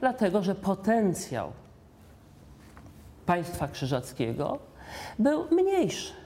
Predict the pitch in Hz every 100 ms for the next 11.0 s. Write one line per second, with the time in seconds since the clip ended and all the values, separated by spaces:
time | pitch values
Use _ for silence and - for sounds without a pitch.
0 | - - 151 143 - - 160 131 117 117
1 | 135 113 113 110 - - - - - -
2 | - 160 156 208 277 311 339 - - -
3 | - - 330 320 - - - - - 131
4 | 139 131 113 - 117 190 202 196 175 139
5 | - - - - - 107 90 - 170 180
6 | 180 156 - - - - - - - -
7 | 185 180 226 240 226 190 196 185 180 160
8 | 160 160 - - - 160 156 160 147 143
9 | - 131 143 - 123 107 - - - -
10 | - - - - - - - 143 185 113